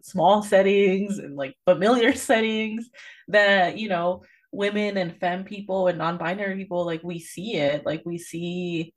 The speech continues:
how insidious toxic male <laughs> energy is and, like, how bad white supremacy is. But, like, to go back on the type of femi-, feminism that we were talking about, it's just, like, let me in the door,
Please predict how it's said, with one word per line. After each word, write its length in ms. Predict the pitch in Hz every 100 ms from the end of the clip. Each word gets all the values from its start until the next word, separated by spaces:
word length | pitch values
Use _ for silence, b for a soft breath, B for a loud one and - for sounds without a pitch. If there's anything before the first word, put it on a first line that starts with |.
| _
how 260 | - 185 185
insidious 920 | 175 - 180 190 180 165 165 - - - _ _
toxic 540 | - 175 175 - 175 - _ -
male 720 | 180 180 175 190 170 170 175 -
<laughs> 320 | 214 233 214
energy 520 | 220 214 202 202 190
is 420 | 170 180 180 180
and, 120 | 180 165
like, 160 | 160
how 260 | 175 170 170
bad 340 | 156 151 165 165
white 200 | 156 160
supremacy 460 | - 175 190 196 165
is. 160 | 160 160
But, 180 | 160
like, 240 | 156 147 - B B B
to 120 | - 196
go 140 | 185
back 220 | 185 185
on 80 | 190
the 60 | 180
type 220 | 165 175
of 100 | 165
femi-, 380 | 175 185 202 165 - -
feminism 880 | 190 190 180 - - 170 156 156
that 160 | 151 -
we 80 | 165
were 80 | 151
talking 320 | 175 220 196
about, 240 | 170 156
it's 140 | 165 160
just, 180 | 165 175
like, 120 | 165
let 200 | 185 -
me 200 | 196 180
in 140 | 180 170
the 120 | 147
door, 640 | - 185 214 160 147 175